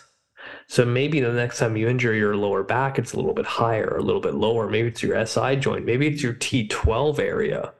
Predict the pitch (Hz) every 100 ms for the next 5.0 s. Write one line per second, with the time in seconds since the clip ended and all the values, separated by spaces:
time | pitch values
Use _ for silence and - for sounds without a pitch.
0 | _ _ - - - 120 131 160 151 127
1 | 127 - 123 120 117 - 123 120 113 85
2 | - - - - 131 - 131 - 139 -
3 | - - - - - _ - 127 117 110
4 | 107 98 98 - 110 123 113 - - -